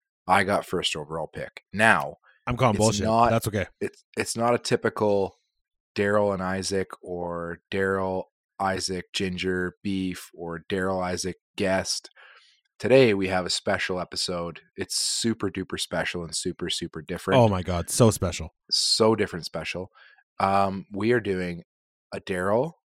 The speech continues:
Speaker 1: an Isaac, and a Ginger and the Beef collab. So
Speaker 2: Yep.
Speaker 1: you and I are gonna take turns choosing for Ginger and the Beef. Um, we don't know what we're gonna pick. We're just gonna go through it.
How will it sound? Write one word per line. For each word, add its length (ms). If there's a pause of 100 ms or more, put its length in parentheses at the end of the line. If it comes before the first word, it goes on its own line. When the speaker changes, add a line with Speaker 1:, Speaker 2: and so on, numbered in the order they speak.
(640)
Speaker 1:
an 120
Isaac, 640 (420)
and 140
a 160
Ginger 420
and 140
the 40
Beef 320
collab. 680 (680)
So 300
Speaker 2:
Yep. 80 (140)
Speaker 1:
you 260
and 80
I 160
are 120
gonna 180
take 260
turns 420
choosing 460
for 100
Ginger 320
and 100
the 60
Beef. 460 (880)
Um, 540 (100)
we 120
don't 160
know 200
what 240
we're 100
gonna 160
pick. 460 (240)
We're 100
just 160
gonna 140
go 140
through 300
it. 100